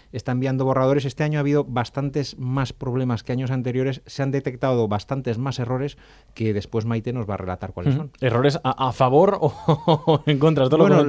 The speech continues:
Speaker 2: comentamos
Speaker 1: verdad
Speaker 2: ahora,
Speaker 1: es que
Speaker 2: ¿no?
Speaker 1: los, los errores, como ya sabemos y por experiencia, suelen ser en contra del contribuyente en la mayor parte de los casos, sí.
Speaker 2: Ujú. Es una lástima, ¿eh? Estará
Speaker 1: Es una
Speaker 2: pensando
Speaker 1: lástima,
Speaker 2: más de
Speaker 1: sí.
Speaker 2: uno. María Teresa, mm,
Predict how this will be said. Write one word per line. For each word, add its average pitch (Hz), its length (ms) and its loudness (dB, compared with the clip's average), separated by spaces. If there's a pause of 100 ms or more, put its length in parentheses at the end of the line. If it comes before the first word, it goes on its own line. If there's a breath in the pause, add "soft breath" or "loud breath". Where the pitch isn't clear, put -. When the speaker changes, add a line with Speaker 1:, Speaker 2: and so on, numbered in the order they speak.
(100)
Speaker 2:
comentamos - 80 8
Speaker 1:
verdad 135 120 8
Speaker 2:
ahora, 120 120 4
Speaker 1:
es - 40 6
que - 20 4
Speaker 2:
¿no? - 80 6
Speaker 1:
los, 170 260 0
los 151 240 2
errores, 165 460 0
como 127 840 0
ya 135 140 2
sabemos 156 500 2
y 156 80 0
por 143 200 2
experiencia, 143 540 0
suelen 147 360 0
ser 165 300 2 (240 loud breath)
en 123 160 0
contra 135 300 0
del 170 100 2
contribuyente 104 1080 0
en 92 100 -6
la 90 100 -6
mayor 98 240 -4
parte 110 240 -6
de 95 60 -4
los 90 120 -10
casos, 95 340 -12
sí. 143 100 -2
Speaker 2:
Ujú. 131 140 -2 (100)
Es 110 160 0
una 120 160 4
lástima, 110 340 0
¿eh? 127 40 0
Estará 120 200 0
Speaker 1:
Es - 20 0
una - 40 0 (100)
Speaker 2:
pensando 117 160 2
Speaker 1:
lástima, 113 100 2
Speaker 2:
más 110 80 0
de 110 60 2
Speaker 1:
sí. 107 80 0
Speaker 2:
uno. 107 140 2 (340 loud breath)
María 135 240 4
Teresa, 135 420 2
mm, 120 380 4